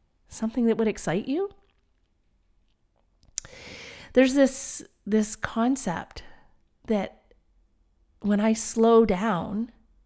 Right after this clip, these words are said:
it actually helps me to speed up. I have found that to be one hundred percent what I know, that when I take the time out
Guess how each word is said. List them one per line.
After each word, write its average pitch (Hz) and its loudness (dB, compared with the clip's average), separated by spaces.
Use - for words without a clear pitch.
it 185 -8
actually 208 -6
helps 175 -8
me 180 0
to 175 -2
speed 170 -4
up. 151 -10
I 233 -2
have 226 -2
found 185 2
that 175 -4
to 190 -6
be 175 0
one 190 2
hundred 202 -2
percent - -6
what 180 0
I 170 -2
know, 160 -6
that 202 0
when 220 0
I 185 -4
take 233 -6
the 247 -4
time 185 -8
out 156 -14